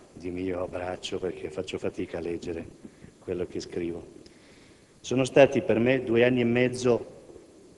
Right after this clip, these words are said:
particolarmente intensi e difficili, ho iniziato questa avventura, credetemi, con il massimo dell'entusiasmo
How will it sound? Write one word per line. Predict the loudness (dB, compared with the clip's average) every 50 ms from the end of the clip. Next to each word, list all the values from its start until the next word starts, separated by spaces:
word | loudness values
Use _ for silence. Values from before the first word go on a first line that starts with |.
| -20 -12 -2
particolarmente | 0 0 0 2 2 2 4 4 6 6 6 6 4 4 4 2 2
intensi | 2 2 0 2 4 4 4 6 4 2 0 0 0 0 -2 -2 -4 -8 -10 -12 -10 -6
e | -6 -4 -2
difficili, | -2 -4 -6 -6 -6 -6 -6 -6 -6 -8 -10 -12 -12 -14 -16 -20 -20 -20 _ _ -20 _ _ _ _ _ _ _ _ -20 -20 -20 -20 -20 -20 _ _ -20 -20 -20 -20 _ _ _ _ _ _
ho | 2 2 4
iniziato | 4 2 2 2 2 2 4 4 2 2
questa | 0 -2 0 0 0
avventura, | 0 0 -2 -4 -4 -2 0 2 2 0 0
credetemi, | -4 -4 -4 -2 0 0 0 -2 -2 -4 -4 -6
con | -6 -4 -2
il | -2 0
massimo | 0 0 0 -2 -2 -4 -2 -2 0
dell'entusiasmo | 0 2 2 0 -2 -2 -4 -6 -4 0 2 2 2 2 0 -4 -6 -8 -8 -8